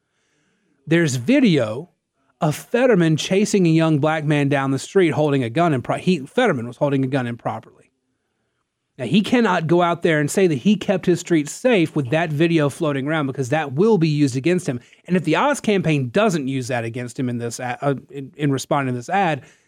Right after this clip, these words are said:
Oz deserves to lose. But anyway, I go back to what I was saying in the last segment. Suburban voters are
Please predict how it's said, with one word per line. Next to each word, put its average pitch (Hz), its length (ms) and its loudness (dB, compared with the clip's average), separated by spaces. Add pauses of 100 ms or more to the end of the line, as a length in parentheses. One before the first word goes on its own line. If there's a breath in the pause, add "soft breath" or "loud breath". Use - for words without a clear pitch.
(200 soft breath)
Oz 165 300 0
deserves 139 420 0
to 139 80 -6
lose. 127 320 -4
But 190 180 -2
anyway, 185 540 2 (1700)
I 170 120 0
go 185 260 2
back 196 260 0
to 196 80 2
what 156 160 2
I 131 100 2
was 170 120 0
saying 131 340 0
in 147 60 4
the 160 80 4
last - 320 0
segment. 165 600 0 (2500)
Suburban 185 840 2
voters 135 720 0 (600)
are 151 640 2